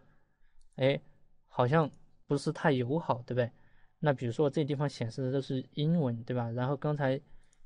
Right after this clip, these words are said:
提示这些信息也全部是英文，那这些信息的话，其实你可以自己去定义的啊，可以自己去定义的。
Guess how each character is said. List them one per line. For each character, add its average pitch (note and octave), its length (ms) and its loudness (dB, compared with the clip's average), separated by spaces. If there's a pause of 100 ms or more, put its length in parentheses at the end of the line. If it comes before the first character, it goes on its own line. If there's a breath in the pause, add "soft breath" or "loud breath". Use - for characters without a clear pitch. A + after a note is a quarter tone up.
(120)
提 - 220 -4
示 C3+ 300 -2 (640)
这 D3+ 160 0
些 C#3 160 -2
信 C#3 240 -2
息 C#3+ 220 -4
也 C3 120 -2
全 B2 240 -6
部 B2 80 -6
是 C#3+ 200 -4
英 C3 180 -2
文， - 180 -6 (360 soft breath)
那 D#3+ 100 2
这 G#3 140 4
些 G3+ 40 4
信 F#3+ 220 2
息 F3 140 0
的 D#3 80 6
话， C#3+ 80 2
其 C#3+ 160 -2
实 C#3+ 40 0
你 D3 120 0
可 - 160 -4
以 A#2+ 60 0
自 B2 120 -6
己 B2+ 60 -2
去 B2 160 -6 (100)
定 D3 220 -2
义 D#3+ 160 0
的 - 120 -10 (360)
啊， A#2 160 -8
可 C3 160 -6
以 B2+ 40 -2
自 B2 160 -6
己 B2 80 -4
去 B2+ 80 -6
定 C3 220 -4
义 C3+ 100 -4
的。 B2 120 -8